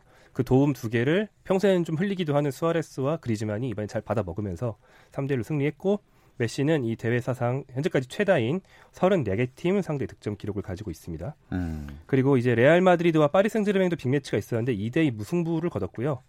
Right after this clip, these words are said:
Speaker 1: 레알이 그 챔피언스리그 첫 경기에서 파리 생제르맹 원정이었는데 영 대 삼으로 대패하면서 그때 우리도 많이 얘기했던 지단 감독 경질설에 시초가
Speaker 2: 예.
Speaker 1: 됐거든요. 뭐, 홈에서 서력은 못했지만 최소한 무승부는 했고요.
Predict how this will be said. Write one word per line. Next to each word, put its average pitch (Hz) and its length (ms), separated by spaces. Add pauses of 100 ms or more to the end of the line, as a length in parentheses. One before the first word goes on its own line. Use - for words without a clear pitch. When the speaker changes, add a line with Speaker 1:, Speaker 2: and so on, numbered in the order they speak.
(300)
Speaker 1:
레알이 175 580
그 - 680
챔피언스리그 190 440
첫 - 180
경기에서 151 640 (320)
파리 160 120
생제르맹 156 480
원정이었는데 123 640
영 101 200
대 147 80
삼으로 170 280
대패하면서 101 960 (100)
그때 - 160
우리도 127 220
많이 107 180
얘기했던 123 380
지단 131 240
감독 127 220
경질설에 117 520
시초가 101 280
Speaker 2:
예. 85 60
Speaker 1:
됐거든요. 101 440 (420)
뭐, 127 120
홈에서 185 240
서력은 208 360
못했지만 139 420
최소한 151 320
무승부는 127 420
했고요. 156 340